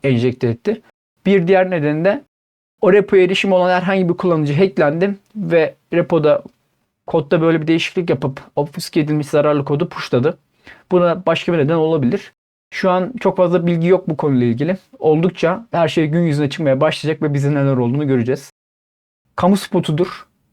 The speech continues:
X E paketinin hangi versiyonunu kullandığınıza bakın ve update edin.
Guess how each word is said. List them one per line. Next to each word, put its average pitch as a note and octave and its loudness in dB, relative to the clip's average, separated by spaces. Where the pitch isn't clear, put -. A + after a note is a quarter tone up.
X F3 -2
E E3+ 2
paketinin E3+ -4
hangi E3+ 0
versiyonunu D#3 -2
kullandığınıza D3+ -2
bakın F3 -2
ve D#3+ 2
update D#3 0
edin. G#3 -2